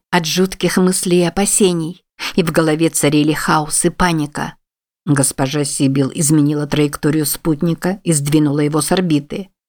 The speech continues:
Он сгорит от трения о земную атмосферу. Скорее всего, уже сгорел. Ты ничего не сможешь поделать. Нет. Она в отчаянии затрясла головой.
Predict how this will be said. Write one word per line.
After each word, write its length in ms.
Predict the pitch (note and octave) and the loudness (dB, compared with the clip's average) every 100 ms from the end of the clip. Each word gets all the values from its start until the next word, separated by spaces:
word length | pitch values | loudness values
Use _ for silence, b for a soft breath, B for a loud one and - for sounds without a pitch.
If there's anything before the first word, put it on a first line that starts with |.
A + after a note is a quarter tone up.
| _ - | _ 0
Он 140 | F3 | 2
сгорит 440 | D3 C#3+ D3+ D3+ D3 | 2 0 0 0 -4
от 140 | C#3+ | -4
трения 380 | - D3+ D#3+ D3+ | 0 2 2 2
о 20 | |
земную 340 | D3 D3 C#3+ | 2 2 2
атмосферу. 680 | C#3 D#3 E3 - E3+ D3 A#2+ - _ _ | 2 0 -2 0 -2 -2 -6 -14 _ _
Скорее 420 | - - D#3+ D3 | -4 0 0 -2
всего, 540 | C#3 - C#3+ D3 D3 - | -2 -4 0 0 -2 -4
уже 240 | - F#3 F3+ | 0 2 2
сгорел. 540 | C#3+ D#3 D#3 D3+ - _ _ _ _ | 0 -6 -4 -6 -8 _ _ _ _
Ты 100 | D#3 | 4
ничего 400 | D3+ C#3 D3+ D#3 | 4 2 0 2
не 120 | C#3+ | 0
сможешь 460 | C3+ D3+ D3 C#3+ - | 0 0 0 -4 -4
поделать. 640 | D#3 D#3+ D#3 D#3 - - _ _ _ _ _ _ - | -2 0 -2 -2 -12 -18 _ _ _ _ _ _ 0
Нет. 440 | G#3 E3 C#3+ - - _ _ - | 2 2 -2 -12 -20 _ _ 0
Она 200 | E3+ D#3 | 2 2
в 40 | |
отчаянии 460 | E3 - E3+ E3 D#3 | 0 0 0 2 0
затрясла 520 | D#3 D#3+ E3 E3+ E3 | 0 0 -2 0 0
головой. 560 | E3 F3+ E3+ E3+ E3+ | 2 2 2 -2 -4